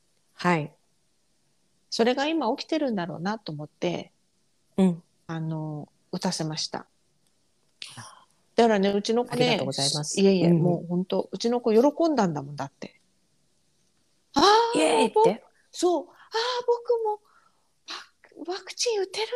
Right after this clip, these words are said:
Speaker 2: んだね」とかって言って。だから病院の看護師さんも、「本当にありがとう」って言ってくれんだよね。うちに来てくれて。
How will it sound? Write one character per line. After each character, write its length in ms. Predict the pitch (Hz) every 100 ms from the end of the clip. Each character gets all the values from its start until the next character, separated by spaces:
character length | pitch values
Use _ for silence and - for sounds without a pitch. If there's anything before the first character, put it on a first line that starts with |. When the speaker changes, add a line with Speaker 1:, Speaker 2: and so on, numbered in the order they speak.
| 494
Speaker 2:
ん 20 |
だ 120 | 427 359
ね」 280 | 349 392
と 140 | 392 294
か 140 | -
っ 20 | -
て 80 | -
言 80 | -
っ 200 | _ _
て。 20 | _ _ _ _ _
だ 100 | 269
か 60 | 254
ら 60 | 240
病 220 | 247 262
院 80 | 262
の 100 | 262
看 240 | 254 254
護 160 | 262 269
師 80 | 269
さ 140 | 262
ん 100 | 240
も、 320 | 247 247 233 - - - _ -
「本 380 | 226 262 320 339 - -
当 100 | 339
に 100 | 339
あ 60 |
り 100 | 339
が 120 | 339 330
と 200 | 277 247
う」 0 |
っ 20 |
て 60 | -
言 80 | 185
っ 40 |
て 140 | - 214
く 100 | 220
れ 120 | 214
ん 80 | 202
だ 80 |
よ 80 | 147
ね。 300 | 143 160 175 -
う 100 | 165
ち 160 | -
に 120 | 175 156
来 100 | -
て 100 | 151
く 120 | -
れ 100 | -
て。 280 | - 98